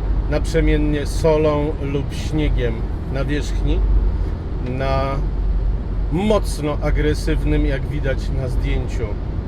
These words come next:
bieżniku zimowym, więc hałas miałby prawo być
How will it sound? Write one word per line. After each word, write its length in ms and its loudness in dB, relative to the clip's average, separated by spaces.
bieżniku 520 0
zimowym, 640 2
więc 320 0
hałas 460 2
miałby 520 4
prawo 520 0
być 300 -2